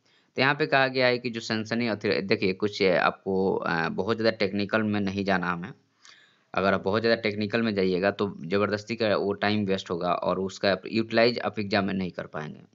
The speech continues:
<clears throat> There was no summary of the analysis of the evidence, और यहाँ पे जो क्योंकि, अ, जो,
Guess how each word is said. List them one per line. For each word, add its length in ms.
<clears throat> 1080
There 140
was 280
no 180
summary 320
of 140
the 120
analysis 420
of 120
the 140
evidence, 380
और 160
यहाँ 180
पे 260
जो 220
क्योंकि, 520
अ, 280
जो, 440